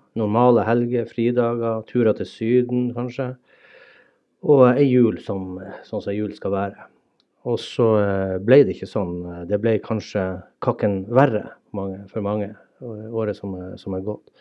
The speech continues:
Eh, og usikkerheten ved inngangen til et nytt år er vel større enn noensinne, selv om vi må være, lov å være litt optimistiske og tro at, eh,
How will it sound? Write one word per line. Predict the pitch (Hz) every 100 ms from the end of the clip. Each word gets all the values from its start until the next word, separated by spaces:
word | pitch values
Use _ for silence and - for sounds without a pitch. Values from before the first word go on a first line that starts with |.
| _ - - - - _ -
Eh, | 120 117 113 110 110
og | 117 113 117
usikkerheten | 120 - 117 110 -
ved | 101 110
inngangen | 113 95
til | 98
et | 113
nytt | 120
år | 104 95
er | 95
vel | 95
større | - 107 101 90 87 -
enn | 107 98 101
noensinne, | 107 95 - 131 110
selv | - - 113 113 107 98
om | 92
vi | 90 92 90 101
må | 101 95
være, | 95 92 95 92 90 - -
lov | 113
å | 98
være |
litt | 95 90
optimistiske | 95 104 107 - -
og | 98
tro | - - 101 95 90
at, | _ -
eh, | 95 87